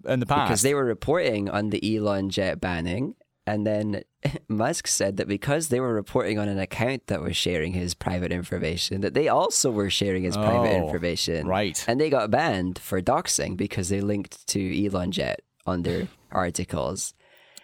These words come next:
Speaker 1: It, there must be a point where,
Speaker 2: Yeah.
Speaker 1: and I'm, I am almost at that point, where I do just leave the site entirely.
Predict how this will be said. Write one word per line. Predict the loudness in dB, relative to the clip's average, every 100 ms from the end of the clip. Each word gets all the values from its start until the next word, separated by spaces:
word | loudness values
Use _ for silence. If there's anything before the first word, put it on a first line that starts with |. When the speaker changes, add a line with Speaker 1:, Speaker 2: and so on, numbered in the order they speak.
| -6
Speaker 1:
It, | -6 -2
there | 2
must | 2 2 2
be | 2
a | 2
point | 2 2 2 0 -2
where, | 2 2 2 2
Speaker 2:
Yeah. | 2 0
Speaker 1:
and | 0 2
I'm, | 2 2 -2 _ 0
I | 2
am | 2 2
almost | 4 4 2 2 2
at | 4
that | 2 2
point, | 0 0 0 0
where | 2 4
I | 4
do | 2 2 2
just | 2 0
leave | 2 0 0
the | 0
site | 2 2 0
entirely. | 2 2 2 0 -4